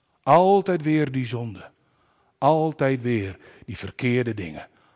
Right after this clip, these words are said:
Altijd weer de Heere zo tekort doen. Bent u het al eens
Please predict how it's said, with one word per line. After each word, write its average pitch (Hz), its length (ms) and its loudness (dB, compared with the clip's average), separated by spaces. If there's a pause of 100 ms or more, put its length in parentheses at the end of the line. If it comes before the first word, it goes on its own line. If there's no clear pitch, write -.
(120)
Altijd 156 840 2
weer 117 420 -2
de 98 120 -6
Heere 104 440 -4
zo 92 260 -12
tekort 87 520 -12
doen. 76 240 -18 (760)
Bent 113 280 -6
u 104 100 -8
het 98 120 -10
al 95 140 -8
eens 85 420 -14